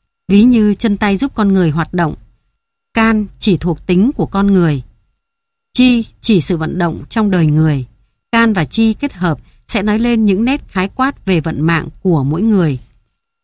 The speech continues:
Từ thời thượng cổ, các nhà thiên văn học Trung Hoa đã xác định được mười hai vị trí đặc biệt trên thiên cầu.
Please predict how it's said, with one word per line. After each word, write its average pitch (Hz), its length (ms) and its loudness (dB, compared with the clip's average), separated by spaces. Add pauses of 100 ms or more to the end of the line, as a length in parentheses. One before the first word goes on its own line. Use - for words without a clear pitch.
(140)
Từ 208 140 6
thời 185 260 0
thượng 170 220 -2
cổ, 156 360 -2 (320)
các 294 160 -2
nhà 165 380 0
thiên 233 200 0
văn 220 160 -2
học 185 240 -2 (140)
Trung 220 240 0
Hoa 208 320 2 (320)
đã 196 180 -2
xác - 220 -8
định 175 200 -2
được 175 180 0 (120)
mười 185 260 4
hai 220 200 -2
vị 196 140 -6
trí 180 240 -4
đặc 196 280 -6
biệt 180 200 0 (140)
trên 214 260 0
thiên 202 260 0
cầu. 156 360 -2